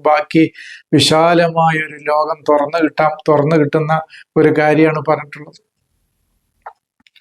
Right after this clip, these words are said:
അതാണ് ഇന്നി വജ്ജഹത്തു വജ്ഹിയ ലില്ലദീ ഫത്തറ സമാവാതി വൽ അർള എന്ന് പറയുന്നത്. അപ്പോ എന്തുകൊണ്ടാണ്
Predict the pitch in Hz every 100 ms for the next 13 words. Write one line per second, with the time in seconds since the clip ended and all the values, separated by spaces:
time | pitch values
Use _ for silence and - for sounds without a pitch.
0 | _ _ _ _ 165 180 185 180 165 175
1 | 185 180 170 165 180 151 165 160 160 160
2 | 165 165 170 160 160 165 165 160 147 160
3 | 156 170 160 - 165 160 156 156 156 160
4 | 156 151 156 151 151 147 - - - -
5 | 147 151 143 143 143 156 - _ _ _
6 | _ _ _ _ _ - _ _ _ _
7 | _ _ _ _ _ _ _ _ _ _
8 | _ _ _ _ _ _ _ _ 151 185
9 | 180 165 180 - 160 165 175 185 190 196
10 | 190 185 185